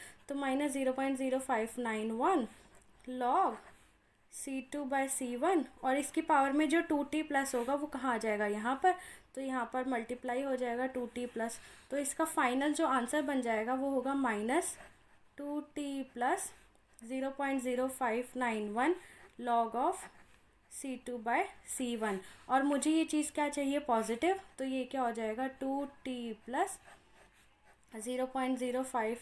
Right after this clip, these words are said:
नाइन वन log of सी वन by सी टू। तो ये आपका क्या हो गया, फाइनल आंसर। और ये आपका किसका होगा, ये आपको होगा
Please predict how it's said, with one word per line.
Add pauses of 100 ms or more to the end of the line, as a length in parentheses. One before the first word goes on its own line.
(100)
नाइन
वन (1300)
log
of (520)
सी
वन
by (140)
सी (100)
टू। (440)
तो
ये
आपका
क्या
हो
गया,
फाइनल
आंसर। (260)
और
ये
आपका
किसका
होगा, (1080)
ये
आपको
होगा